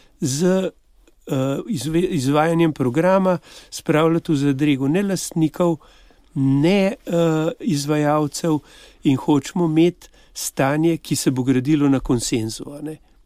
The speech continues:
Če, na primer, bom dal spet en primer. Mi imamo narejen elaborat za začetek del v Maces Novi Gorici, tudi rezervirana sredstva v programu. Ta elaborat je pokazal veliko zahtevnost,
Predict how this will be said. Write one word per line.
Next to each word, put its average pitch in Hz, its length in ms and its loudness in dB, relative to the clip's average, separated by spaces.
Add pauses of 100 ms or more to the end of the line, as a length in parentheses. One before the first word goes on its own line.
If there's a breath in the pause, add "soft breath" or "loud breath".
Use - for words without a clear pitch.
(200)
Če, 170 400 2
na 147 160 2
primer, 180 320 2
bom 143 480 -4
dal 170 160 2
spet - 320 -2
en 127 160 0
primer. 135 400 0
Mi 180 80 2
imamo 175 320 2
narejen 151 320 2
elaborat 139 720 -2 (160)
za 127 420 -2
začetek 131 720 -2
del 131 240 2
v 127 160 -4
Maces 123 480 -4
Novi 120 240 0
Gorici, 139 480 -2
tudi 139 300 -2
rezervirana 123 580 -2
sredstva 202 480 -4
v 170 80 -8
programu. 170 480 0 (800 loud breath)
Ta 165 160 4
elaborat 143 720 2
je 135 80 4
pokazal 127 640 -2
veliko 147 400 -2
zahtevnost, 160 640 0